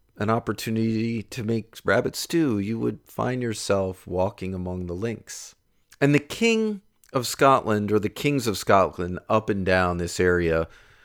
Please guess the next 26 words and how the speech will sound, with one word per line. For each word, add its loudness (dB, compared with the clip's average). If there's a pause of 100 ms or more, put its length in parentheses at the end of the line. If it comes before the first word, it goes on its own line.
(200)
would 6
have 0
been 6
basically 2
A-okay 4
with -8
that. -10 (160)
For -4
the 2
lynx -2 (300)
were 2
the 2
very -2
first -2 (120)
land -2 (340)
dedicated 0 (580)
for -8
public -2
enjoyment, -4 (440)
at -2
least -2 (100)
under 2
the 0
European 2
system, -6 (120)
specifically -4